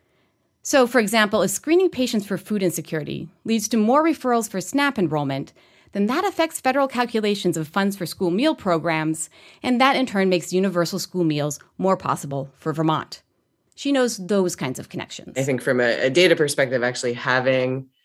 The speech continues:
Speaker 2: having a sense of what the picture looks like for Vermont would be really amazing. And I think there's a lot of,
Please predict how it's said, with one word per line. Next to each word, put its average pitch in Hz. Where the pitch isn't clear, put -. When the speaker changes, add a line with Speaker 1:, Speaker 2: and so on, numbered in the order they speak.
Speaker 2:
having 160
a 143
sense 135
of 123
what 143
the -
picture 143
looks 139
like 127
for 135
Vermont 127
would 147
be 143
really 127
amazing. 110
And 113
I 117
think 127
there's 123
a 120
lot 117
of, 113